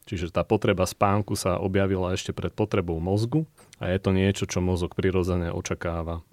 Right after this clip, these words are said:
Takže keď nespíme, tak zomrieme a mnohí ľudia sa snažili byť čo najviac produktívni tým, že si spánok skracovali, ale nevedeli, že sú vlastne kontraproduktívni. A myslím si, že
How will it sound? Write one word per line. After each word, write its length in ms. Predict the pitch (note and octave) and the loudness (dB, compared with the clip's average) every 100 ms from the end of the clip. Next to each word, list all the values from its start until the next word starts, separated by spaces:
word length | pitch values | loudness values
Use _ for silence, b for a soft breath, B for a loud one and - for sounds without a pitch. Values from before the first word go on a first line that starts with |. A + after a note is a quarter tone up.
| _ - | _ -10
Takže 560 | D#2+ E2+ E2+ E2 E2 _ - | -8 -6 -6 -6 -8 _ -8
keď 240 | E2 - | -8 -6
nespíme, 560 | F#2+ F#2+ - G2 F#2 F2 | -2 0 0 -2 -2 -2
tak 160 | D#2 | -6
zomrieme 640 | E2+ G2 G#2 G#2 G#2+ G#2+ G#2+ - _ | -2 0 2 2 2 0 -2 -10 _
a 60 | - | -6
mnohí 320 | F2 F2+ E2+ | -2 -2 -2
ľudia 560 | F2 F2+ F2+ F2+ F2+ - _ - | -4 -4 -2 -2 -4 -8 _ -20
sa 760 | - - - D#2+ D#2+ E2 D#2+ E2 | -14 -10 -6 -4 -4 -4 -4 -6
snažili 1120 | - F2 F2 E2+ E2+ E2+ E2+ E2+ E2 E2 E2 E2 _ - | -4 0 0 0 -2 -2 -2 -4 -6 -8 -10 -14 _ -10
byť 160 | F2+ - - | -8 -6 -2
čo 80 | |
najviac 320 | F2+ F2+ E2+ - | 0 0 -2 0
produktívni 800 | F#2 F#2 F#2 - F2+ F#2 F2+ - | 0 0 -4 -4 -2 0 -2 -2
tým, 160 | F2+ | -4
že 160 | E2 F2 | -4 -6
si 80 | F#2+ | -8
spánok 400 | - F#2 F2 - | -6 -6 -6 -8
skracovali, 800 | - F#2 F2+ G#2 G#2 A2+ A2+ G#2 | -6 -6 -2 -2 0 0 0 0
ale 320 | E2+ F2 F2+ | 0 0 0
nevedeli, 480 | F2+ E2+ E2+ E2+ E2 | -2 -4 -4 -4 -6
že 80 | |
sú 240 | F2 - E2+ | -8 -8 -6
vlastne 240 | E2+ F2+ | -6 -6
kontraproduktívni. 1120 | - F2+ F2+ - F2 E2 - - D#2+ E2 E2 - | -4 -4 -4 -8 -10 -10 -10 -10 -8 -8 -10 -12
A 160 | - F2 | -8 -6
myslím 320 | F2+ F#2 E2+ | -4 -6 -8
si, 160 | G2 F2 | -6 -4
že 240 | F2 | -4